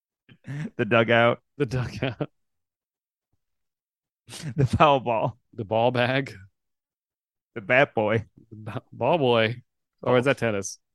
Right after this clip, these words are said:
Speaker 1: Oh, man. But, uh, yeah, anyways. Uh, if you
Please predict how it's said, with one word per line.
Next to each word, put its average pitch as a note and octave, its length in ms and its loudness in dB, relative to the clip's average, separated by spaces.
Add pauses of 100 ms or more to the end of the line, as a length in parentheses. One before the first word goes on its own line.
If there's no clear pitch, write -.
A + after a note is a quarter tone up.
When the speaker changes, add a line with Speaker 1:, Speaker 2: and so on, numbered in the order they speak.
(1160)
Speaker 1:
Oh, A#2+ 460 -2
man. G2+ 500 -6 (1300)
But, B2 380 0
uh, A2+ 500 6 (840)
yeah, B2 220 4
anyways. F#2+ 500 -4 (1000)
Uh, G#2 640 2 (1200)
if B2 220 -8
you A#2+ 440 -6